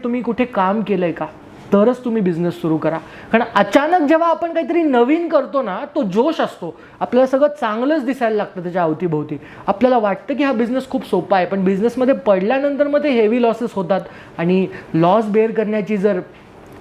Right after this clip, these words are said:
शक्ती नसेल, लॉस बेअर करण्याची जर कॅपॅसिटी नसेल, तर मला वाटतंय की व्यवस्थित ताक फुंकून फुंकून पिलेलं बरं. म्हणूनच मी तुम्हाला सांगतो की तुम्हाला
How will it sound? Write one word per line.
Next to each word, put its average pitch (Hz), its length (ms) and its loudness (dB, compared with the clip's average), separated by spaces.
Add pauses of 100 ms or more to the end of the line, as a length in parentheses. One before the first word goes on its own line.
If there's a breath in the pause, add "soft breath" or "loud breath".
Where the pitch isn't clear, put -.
शक्ती 220 400 2
नसेल, 190 320 0
लॉस 165 300 0 (200)
बेअर 185 220 0
करण्याची 190 340 -2
जर 196 200 0
कॅपॅसिटी 185 500 0
नसेल, 170 320 0 (340 loud breath)
तर 220 60 4
मला 208 240 6
वाटतंय 240 340 0
की 240 200 -6
व्यवस्थित 214 580 0 (420)
ताक 202 400 0
फुंकून 208 420 2
फुंकून 220 440 -2
पिलेलं 196 360 0
बरं. 151 180 -2 (520)
म्हणूनच 190 420 4 (320 loud breath)
मी 185 60 4
तुम्हाला 185 300 2
सांगतो 175 380 -2 (420 loud breath)
की 240 340 2 (1120)
तुम्हाला 208 280 4